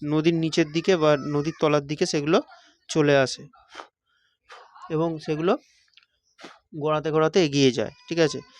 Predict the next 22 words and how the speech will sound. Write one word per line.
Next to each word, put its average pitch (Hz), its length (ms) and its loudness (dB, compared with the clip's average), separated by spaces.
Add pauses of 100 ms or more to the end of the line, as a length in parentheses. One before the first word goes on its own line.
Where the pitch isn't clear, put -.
(180)
এটাকেই 165 340 2
কি 175 140 -2
বলে? 123 240 0 (340)
এটাকেই 160 320 -2
বলা 160 220 2
হয় 190 180 4 (640)
আমাদের 147 360 2 (240)
আকর্ষণ 165 500 -4
বা 175 80 0
টান, 127 300 0 (280)
ঠিক 151 140 -4
আছে? 135 180 0
তাহলে 143 280 2
টান, 170 220 4 (100)
ওই - 100 0
যে 165 140 4
টানে, 160 300 2
মাধ্যাকর্ষণের 160 760 -4
টান, 151 160 0 (260)
ঠিক 170 140 -12
আছে? 139 200 -6
ওইটা। 131 220 -6